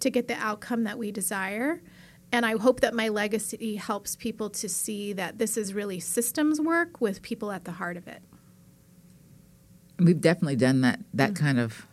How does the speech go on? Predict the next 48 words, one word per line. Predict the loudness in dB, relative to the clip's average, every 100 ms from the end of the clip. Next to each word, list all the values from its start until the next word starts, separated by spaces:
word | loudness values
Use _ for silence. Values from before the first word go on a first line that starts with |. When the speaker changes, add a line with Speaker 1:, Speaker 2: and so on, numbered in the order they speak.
| -20 -6
Speaker 2:
you | -4
know, | -2
that | -4 -2
kind | 0
of | 2
work | 2 0
together | 0 2 4
in | 4
our, | 4 4 0
in | -2
our | 0
meetings. | 0 0 0 0 -2 -4 -8 -20 -20 -20 -20 -20 -10
Um, | -6 -4 -2
and | 2
I | 6
do | 6
appreciate | 6 6 2 4 0 0
that | -2 -4 -4
because, | -4 -4 -2 -2 -2 -4 -8 -12 -20 -20 -20 -2
you | 6 6
know, |
for | 6 0
so | 4
many | 6 8 6
of |
us, | 4 0
there's | 0 0
that | 0 -2 -2
connection | 2 2 2 2 0 0
to | 0 2 4 2 -2 -10 -20 -20 -20 -20 -2
people. | 0 2 2 2 -2 -8 -6
You | 0 4
know, |
of | 2 4
course, | 2 4
as | 2
teachers, | 2 2 2 0 -4 -6
it | -4
should | 2 2
be | 4 0
people | 0 0 0
first, | 2 2 2 0
but | 0
it | 0
can't | 2 0 0
be | -4
people | -4 -6 -2 -2 -2 0
only. | 2 2 0 -4